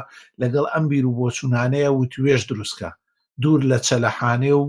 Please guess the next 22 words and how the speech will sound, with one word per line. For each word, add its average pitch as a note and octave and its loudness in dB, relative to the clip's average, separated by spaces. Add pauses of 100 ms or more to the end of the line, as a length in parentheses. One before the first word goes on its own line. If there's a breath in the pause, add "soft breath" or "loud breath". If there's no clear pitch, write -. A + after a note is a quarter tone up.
(100)
ئە، A#2+ -4
سیجال B2+ 2
واتە A2 -4 (140)
بەرێکەوتنی B2 -2
قسە. E2+ -4 (1400)
بۆ C#3 2
بۆرە C#3 6
ئەگەر B2+ 2
یەکێکتان C3+ 0
هەر C3 2
قسەیەکتان C3+ 0
هەیە، C#3 0 (240)
حەزەکەم C3 -4 (680 soft breath)
لە A#2+ 0
کۆتاییە C#3+ 2 (3000)
قسەکانتان C3 -2
ئەگەر A#2+ -4
نەماوەتەوە، C3 0
من C3 -2
هەر C3+ 2
ئەو C3+ 0
نەماوە. A#2+ -2